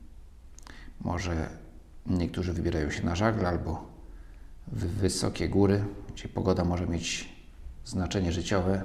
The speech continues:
No, jestem pewien, że ci, co układali lekcjonarz, to akurat nie, nie zastanawiali się specjalnie nad tym, że akurat ludzie będą jeździć na wakacje na naszej półkuli, bo na drugiej półkuli od-, wręcz przeciwnie. E, ale,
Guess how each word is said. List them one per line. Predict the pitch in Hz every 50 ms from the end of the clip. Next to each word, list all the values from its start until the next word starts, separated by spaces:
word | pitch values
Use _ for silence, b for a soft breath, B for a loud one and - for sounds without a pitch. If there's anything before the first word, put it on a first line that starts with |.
| - -
No, | 104 101 -
jestem | - - - 76 - -
pewien, | - - 90 87 85 85 85 82
że | 87 87 - - B B B B B B B
ci, | - 110 101
co | - 98 92
układali | 92 - 85 85 87 85 82 87
lekcjonarz, | 85 82 - - - - 92 92 92 92 87 - - - - B B B B B B B B B B
to | - -
akurat | 104 - - 95 92 85 - - -
nie, | 110 80 - - -
nie | 92 101
zastanawiali | 95 87 - - 95 - 92 85 87 87 87
się | 95 87 -
specjalnie | - - - - - - - - 98 92 92 87
nad | 87 - 98 95 - -
tym, | - 95 95 - - B B B B B B B B B B B B B B -
że | - 123 139 110 98 95 95
akurat | 92 - - 98 98 95 90 - - - -
ludzie | 95 92 90 90
będą | 90 95 92 90 92 92 92
jeździć | 92 92 92 90 -
na | - 104
wakacje | 95 98 95 110 113 107 - - 85 80
na | 73 85
naszej | 90 90 87 - 98 -
półkuli, | - 101 98 95 101 113 104 90 82
bo | 82 82 82
na | 82 82
drugiej | 85 85 85 80 80 78
półkuli | - - - - - 82 80 80 82 82
od-, | 80 80 85
wręcz | 85 85 85 90 - 85 82 80 80
przeciwnie. | - - 101 - - - 87 85 92 104 107 - - - - - - - - B B B B B B B B B B B B B B B B B -
E, | - 90 82 76 67 62 - - - - - - - - - - - - - - - - 247 233 233 220
ale, | - 185 208 220 208 202 -